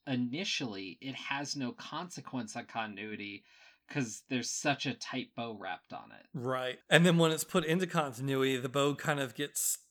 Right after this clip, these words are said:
Speaker 2: torn up because Teresa, at the end of this comic, is, "Oh, well, it was all part of the Kingpin's plan. Like, I'm not actually your sister,"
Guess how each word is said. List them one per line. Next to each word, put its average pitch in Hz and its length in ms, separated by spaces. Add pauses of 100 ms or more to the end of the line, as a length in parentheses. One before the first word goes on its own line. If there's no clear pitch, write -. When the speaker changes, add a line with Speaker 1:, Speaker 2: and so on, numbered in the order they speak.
(120)
Speaker 2:
torn 170 340
up 220 220
because 147 460 (360)
Teresa, 160 920 (140)
at 147 140
the 143 120
end 185 120
of 160 60
this 190 160
comic, 127 520
is, 135 440 (260)
"Oh, 170 220
well, 147 440
it 151 180
was 143 200
all 156 300
part 160 300
of 147 100
the 135 100
Kingpin's 165 580
plan. 131 720
Like, 120 380
I'm 131 260
not 143 380
actually 135 540
your 127 120
sister," 117 840